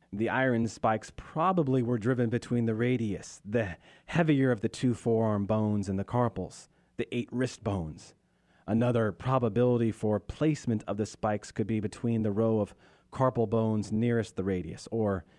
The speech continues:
through the strong fibrous band-like tissue that covers the carpals,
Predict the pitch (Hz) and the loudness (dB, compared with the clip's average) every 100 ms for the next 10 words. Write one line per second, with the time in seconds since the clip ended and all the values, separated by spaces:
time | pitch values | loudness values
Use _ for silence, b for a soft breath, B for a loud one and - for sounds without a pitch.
0 | b - 127 110 - - 131 120 117 - | b -4 0 0 -2 0 2 2 0 -2
1 | 123 120 110 107 - 95 123 113 110 104 | 0 0 0 -2 -4 -2 0 0 0 -2
2 | - - 123 117 104 101 - 113 104 92 | -4 -6 -4 -2 -2 -4 -2 -2 -2 -4
3 | 110 113 101 101 98 | -2 -2 0 -2 -4